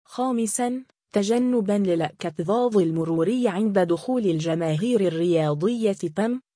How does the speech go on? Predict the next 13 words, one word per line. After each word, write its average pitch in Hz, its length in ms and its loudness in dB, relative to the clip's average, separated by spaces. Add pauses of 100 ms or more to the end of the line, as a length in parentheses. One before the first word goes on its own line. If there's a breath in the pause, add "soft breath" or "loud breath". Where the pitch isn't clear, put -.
أسترسك 220 680 -2
تخصيص - 640 -4
المأوى 196 480 0
الجنوبي 160 720 0
لأصحاب 196 720 -2
الأشتراكات 170 1120 -2
وتذاكر 170 720 0
الدخول 160 680 0
فراج 170 540 0
بالوز، 196 400 -2
ويمكن 185 540 2
الوصول 165 600 0
إليه 208 460 0